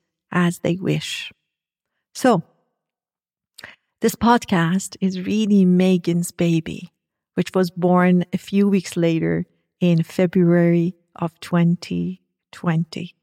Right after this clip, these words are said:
And we have all been raising, nurturing, and lovingly growing this baby together as a team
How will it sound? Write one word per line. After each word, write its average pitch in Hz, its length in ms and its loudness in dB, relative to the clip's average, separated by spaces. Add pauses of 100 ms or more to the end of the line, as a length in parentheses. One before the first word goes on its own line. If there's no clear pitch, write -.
(600)
And 170 500 -2
we 180 100 -2
have 165 220 -4
all 185 360 4
been 170 440 -2
raising, 185 760 2 (240)
nurturing, 175 840 2 (360)
and 175 260 -2
lovingly 185 800 0
growing 175 640 2
this 170 200 -10
baby 165 340 -2
together 170 580 -2
as 156 180 -6
a 175 80 -2
team 165 480 -2